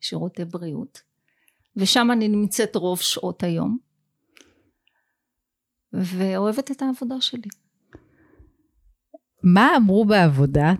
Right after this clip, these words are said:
Speaker 2: תגידי, בתוך מעבדה, אה, כשהתחלת לכתוב שירים ועל הדרך הזאת?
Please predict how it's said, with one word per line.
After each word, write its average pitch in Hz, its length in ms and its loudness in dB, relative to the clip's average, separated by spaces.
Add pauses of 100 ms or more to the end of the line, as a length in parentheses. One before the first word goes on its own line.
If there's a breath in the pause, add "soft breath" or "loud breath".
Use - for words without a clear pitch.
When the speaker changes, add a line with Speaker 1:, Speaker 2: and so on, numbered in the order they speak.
Speaker 2:
תגידי, 156 380 0
בתוך 196 520 0 (100)
מעבדה, 165 760 2 (600)
אה, 156 500 4 (180)
כשהתחלת 202 640 0
לכתוב 175 400 4
שירים 175 680 4 (1300 loud breath)
ועל 156 280 4
הדרך 160 480 2
הזאת? 147 380 0